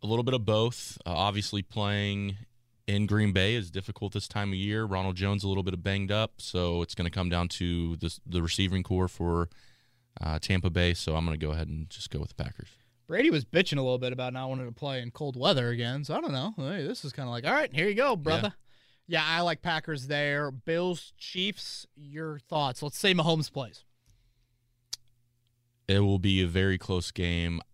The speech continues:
Speaker 1: I'm gonna go Bills, mostly with the heart. If they win, I will go down to Tampa. I have family in Tampa,
Speaker 2: Whoa.
Speaker 1: and a lot of my family also is, uh, Bills fans. So
Speaker 2: Here we go.
Speaker 1: if the Bills
Speaker 2: Mafia,
Speaker 1: win,
Speaker 2: you're jumping on table,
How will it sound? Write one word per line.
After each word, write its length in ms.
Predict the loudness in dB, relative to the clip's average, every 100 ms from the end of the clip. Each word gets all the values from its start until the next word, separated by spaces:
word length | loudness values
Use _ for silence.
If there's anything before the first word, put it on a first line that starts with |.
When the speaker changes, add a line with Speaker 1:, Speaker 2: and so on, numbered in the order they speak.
| -6
Speaker 1:
I'm 200 | -2 0
gonna 180 | 0 0
go 180 | 0
Bills, 480 | 0 0 2 0 -2
mostly 340 | -2 -2 -2 -4
with 160 | -4
the 80 | -6
heart. 320 | -4 -4 -2 -4
If 100 | -2
they 120 | 0
win, 300 | 2 2 2
I 140 | 0
will 140 | 0 0
go 140 | 0
down 180 | 0 0
to 40 |
Tampa. 380 | -2 -4 -4 -6 -6
I 60 | -6
have 100 | -4
family 300 | -4 -4 -4
in 80 | -4
Tampa, 220 | 0 4
Speaker 2:
Whoa. 240 | 4 2 -2
Speaker 1:
and 100 | -4
a 40 |
lot 200 | -2 -2
of 60 | 0
my 240 | -2 -2
family 480 | -4 -6 -4 -4 -8 -6
also 460 | -6 -6 -4 -4
is, 220 | -4 -4
uh, 240 | -2 -2 -2
Bills 400 | -2 0 0 0
fans. 360 | 0 0 0
So 260 | -2 -2 -2
Speaker 2:
Here 80 | -4
we 80 | -4
go. 340 | 0 2 2 0
Speaker 1:
if 80 | -6
the 80 |
Bills 320 | -4 0 2 2
Speaker 2:
Mafia, 240 | 0 2
Speaker 1:
win, 100 | 0
Speaker 2:
you're 120 | -2
jumping 300 | -2 -2 -2
on 120 | -4
table, 260 | -2 -4 -2